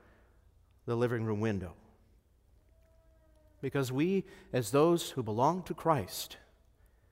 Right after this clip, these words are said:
ought to live differently. We ought to trust our Heavenly Father and not be afraid, because He knows what we need and He will provide it.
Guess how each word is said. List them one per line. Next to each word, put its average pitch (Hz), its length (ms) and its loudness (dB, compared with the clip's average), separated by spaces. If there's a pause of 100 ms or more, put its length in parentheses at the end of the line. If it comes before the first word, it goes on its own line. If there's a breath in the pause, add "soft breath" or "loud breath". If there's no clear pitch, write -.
(120)
ought 131 280 -2
to 147 100 -2
live 104 320 -2
differently. - 460 -10 (1900)
We 147 140 6
ought 156 200 8
to 175 80 4
trust - 640 4
our 139 140 4
Heavenly 131 480 -2
Father 104 420 -8 (1400)
and 131 80 -6
not 135 220 -4
be 120 100 -6
afraid, - 640 -14 (1200)
because 127 340 -2
He 127 100 -4
knows 165 480 6
what 175 120 -2
we 156 120 0
need 143 340 -2
and 120 120 0
He 147 120 -4
will 123 160 -2
provide 101 520 -8
it. - 160 -16